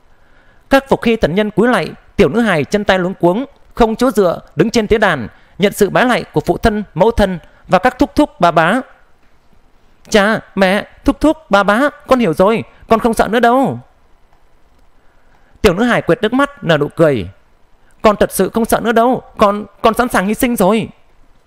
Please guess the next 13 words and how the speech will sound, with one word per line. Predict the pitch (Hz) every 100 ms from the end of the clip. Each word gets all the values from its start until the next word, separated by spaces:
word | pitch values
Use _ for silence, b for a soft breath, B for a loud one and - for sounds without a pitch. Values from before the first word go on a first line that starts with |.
| _ _ _ _ _ _ _ _ _ _ _ _ _ _ _ -
Phong | 240
Thường | 226 143
Dương | 226 220
khóc | 269 185
lớn, | 156 226 262 -
run | - 233
rẩy | 165
giơ | 117 220
tay | 214 208
đặt | 156
lên | 208
trán | 202 165
của | 233